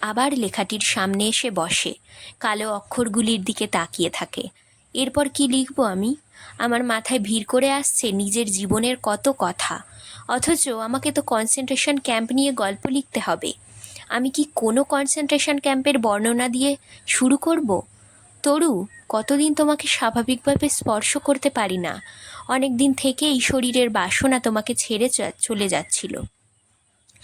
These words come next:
তোমার শরীর এমন এক পরিণতির দিকে এগোচ্ছিল, যেখানে এই সব কামনা বাসনার অর্থ নাই। আমার তবু ইচ্ছে হতো, কতদিন তোমার উপর জোর করেছি,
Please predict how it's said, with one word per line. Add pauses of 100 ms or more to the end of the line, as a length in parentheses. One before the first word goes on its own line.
(360)
তোমার
শরীর
এমন
এক (100)
পরিণতির
দিকে
এগোচ্ছিল, (400)
যেখানে
এই
সব (100)
কামনা
বাসনার
অর্থ
নাই। (640)
আমার
তবু
ইচ্ছে
হতো, (360)
কতদিন
তোমার
উপর
জোর
করেছি,